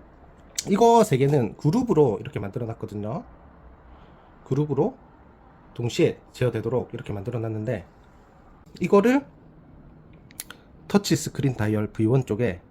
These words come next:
추가를 해볼게요. 자, 그룹으로도 들어가는지.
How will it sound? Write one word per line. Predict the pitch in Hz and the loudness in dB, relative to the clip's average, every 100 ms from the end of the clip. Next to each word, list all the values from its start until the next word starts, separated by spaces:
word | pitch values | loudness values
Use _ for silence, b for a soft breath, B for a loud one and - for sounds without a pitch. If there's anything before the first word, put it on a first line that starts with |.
| - - | -20 -12
추가를 | - 170 165 | 0 0 2
해볼게요. | 92 - - 92 170 - - - - - - - - - - - - - - | -4 -8 -8 -6 -6 -10 -20 -20 -20 -20 -20 -20 -20 -20 -20 -20 -20 -20 -20
자, | - - 87 - - - - - - - - - - - - - - - - | -18 -16 -18 -20 -20 -20 -20 -20 -20 -20 -20 -20 -20 -20 -20 -20 -20 -20 -12
그룹으로도 | - 147 240 180 117 120 107 | 2 6 6 6 2 2 0
들어가는지. | - 113 117 113 107 - | -2 -4 -2 -2 -4 -10